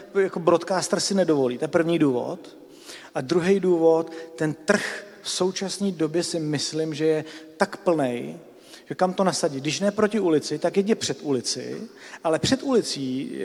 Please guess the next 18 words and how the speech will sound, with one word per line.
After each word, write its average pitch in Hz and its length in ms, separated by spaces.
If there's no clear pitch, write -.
když 160 180
jste 180 120
viděli 170 240
ty 185 120
grafy, 156 680
tak 139 120
oni 170 160
vlastně 160 300
jsou 180 220
velmi 156 280
podobný 156 540
jako 120 200
v - 40
současné 151 600
době, 147 260
že 131 100
ten 151 160
nárůst, 151 360